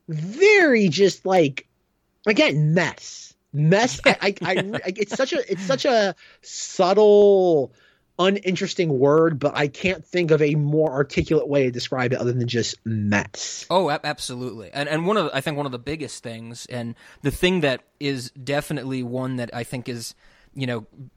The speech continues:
Speaker 2: making the rounds on the reviews and the internet, um, that, that I've seen is, why does Michael Myers let Corey live in the sewers? I have heard some crazy shit,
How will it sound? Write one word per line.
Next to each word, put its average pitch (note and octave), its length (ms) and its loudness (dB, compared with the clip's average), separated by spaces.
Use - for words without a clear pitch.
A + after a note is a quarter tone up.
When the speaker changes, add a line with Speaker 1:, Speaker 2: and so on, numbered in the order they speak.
Speaker 2:
making D#3+ 360 0
the C#3 80 -4
rounds C#3+ 420 -2
on C3 100 -6
the B2+ 80 -14
reviews B2+ 540 -8
and B2 100 -8
the A#2+ 100 -10
internet, B2+ 440 -8
um, A#2+ 480 -10
that, B2+ 300 -8
that B2 120 -4
I've A#2 180 -8
seen A#2 460 -8
is, B2+ 320 -6
why F3 720 -2
does C#3 760 -4
Michael D3 340 -2
Myers B2+ 440 -6
let B2+ 240 -8
Corey A#2+ 360 -6
live A2+ 520 -8
in B2 140 -8
the A2+ 80 -10
sewers? - 680 -10
I E3 160 -2
have G3+ 220 -2
heard F3 240 -2
some A#2+ 200 -8
crazy D3 540 -4
shit, B2+ 400 -4